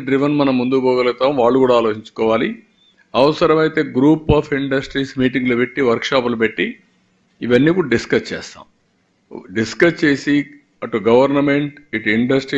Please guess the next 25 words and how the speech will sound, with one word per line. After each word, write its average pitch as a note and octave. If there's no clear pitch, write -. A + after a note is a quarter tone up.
రెండు A#2+
కలిసి A2
public D#3
safety D3
and C3
at B2+
the A#2+
same C3+
time C3
environment C#3
ఫ్రెండ్లీగా B2
ఏ -
విధంగా A#2+
పోవాలన్నా A#2+
ముందుకు F#2+
పోతాం. -
అందుకే C3+
మీరు B2+
చూస్తే B2+
first C#3+
time D#3
I -
have A#2
brought C3+
so C#3